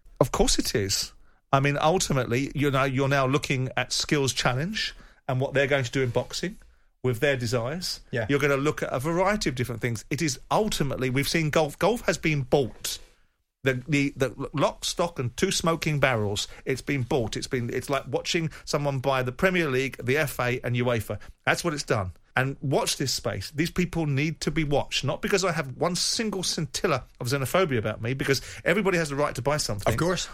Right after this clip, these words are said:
Speaker 1: But we do have to be careful of the ramifications of what we're talking about and what it's being utilised for, because it's not being utilised for the good of sport. Sport is a vehicle.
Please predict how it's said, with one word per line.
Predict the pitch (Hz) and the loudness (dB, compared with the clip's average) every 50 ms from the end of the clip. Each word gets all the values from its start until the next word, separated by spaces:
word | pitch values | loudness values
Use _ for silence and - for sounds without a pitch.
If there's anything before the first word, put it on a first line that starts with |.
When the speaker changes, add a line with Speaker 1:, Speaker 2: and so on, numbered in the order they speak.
| - | 0
Speaker 1:
But | - 143 127 | 0 2 2
we | 127 143 135 | 2 2 2
do | 117 - 185 214 208 | 4 4 6 6 6
have | 170 175 170 - | 6 4 2 0
to | - | -2
be | 143 151 131 | -6 -6 -2
careful | - 165 160 160 156 - - - | 0 0 0 0 0 -4 -6 -4
of | - 127 110 | -4 -2 -2
the | 123 123 | 0 0
ramifications | 127 147 151 156 143 - - - - 147 139 - 135 123 | 0 0 0 0 -2 -4 -4 -4 -4 -4 -2 -2 -2 -2
of | 123 113 117 | -2 -2 0
what | 117 123 143 - - | 0 0 0 0 0
we're | 139 143 | -2 -2
talking | - - 165 160 - - 131 | 0 0 -2 -2 -2 -2 -2
about | 117 104 117 120 - - | 0 0 0 0 0 -2
and | 123 113 | -2 0
what | 120 127 | 0 0
it's | 135 - | 0 0
being | - 156 151 147 143 | -2 -2 0 0 0
utilised | 175 170 - - 123 113 110 110 - | 0 0 -2 -2 -2 -2 -2 -2 -4
for, | - - 110 95 92 - - - - - - | -2 -2 -2 -4 -4 -6 -10 -14 -12 -8 -6
because | - 113 131 131 | -2 0 2 2
it's | 143 123 127 | 2 2 0
not | 160 196 190 - | 0 0 2 2
being | 208 190 | 0 2
utilised | 170 175 170 - 156 143 139 135 - - | 2 2 0 0 0 0 0 -2 -2 -2
for | 139 | -4
the | 131 | -4
good | 123 139 123 | -2 -2 0
of | 127 | 0
sport. | - - - 131 101 95 - - - - - - - - | 0 0 0 0 0 0 -4 -8 -10 -10 -12 -18 -10 -6
Sport | - - - 196 208 - - - - - - - | -2 2 4 4 4 4 0 -12 -18 -12 -6 -2
is | 143 127 | 0 0
a | 143 | 2
vehicle. | 113 170 165 143 - - 107 95 | 4 4 4 2 2 0 -2 -4